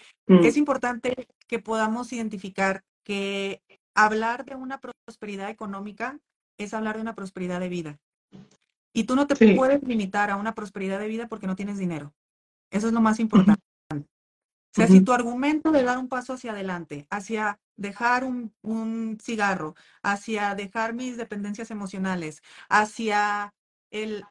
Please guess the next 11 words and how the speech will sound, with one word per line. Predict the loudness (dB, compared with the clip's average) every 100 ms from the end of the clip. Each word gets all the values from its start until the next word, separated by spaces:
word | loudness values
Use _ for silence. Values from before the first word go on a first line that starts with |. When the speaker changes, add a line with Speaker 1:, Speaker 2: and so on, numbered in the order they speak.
| -20 -20 _ _ _ _ _ _ _
Speaker 2:
como | -14 -12
lo |
dijimos | -10 -10 -8
una | -6
vez, | -6 -8 -8
el | -6
dolor | -4 -4 -2 -2
de | -4
soltar | -6 -6 -6
el | -6 -4
dolor. | -2 -4 -4